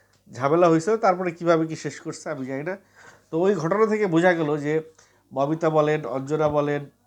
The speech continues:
অঞ্জু ঘোষ বলেন, অনেক নায়িকা আছেন যারা এই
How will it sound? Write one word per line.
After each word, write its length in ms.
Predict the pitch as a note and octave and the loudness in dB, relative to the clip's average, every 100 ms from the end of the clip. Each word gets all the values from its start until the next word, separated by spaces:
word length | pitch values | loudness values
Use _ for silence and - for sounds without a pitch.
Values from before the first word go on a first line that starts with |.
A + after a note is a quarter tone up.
| _ _ _ _ _ _ _ _ - | _ _ _ _ _ _ _ _ -8
অঞ্জু 280 | D3 D3 D3 | -2 2 2
ঘোষ 220 | D3 C#3+ | 2 0
বলেন, 360 | C#3+ C#3+ C#3+ - _ _ _ _ _ - | 0 0 -4 -8 _ _ _ _ _ -4
অনেক 300 | F3 A3 A3 D#3+ | 0 2 2 -2
নায়িকা 340 | C#3+ C3+ B2 | -4 -2 -4
আছেন 340 | - B2 - - _ _ _ _ _ | -4 -8 -14 -18 _ _ _ _ _
যারা 560 | C#3 C#3 C3+ E3+ F#3 - _ _ _ _ _ - | -2 0 4 2 0 -8 _ _ _ _ _ -14
এই 260 | C3 B2 | -10 -10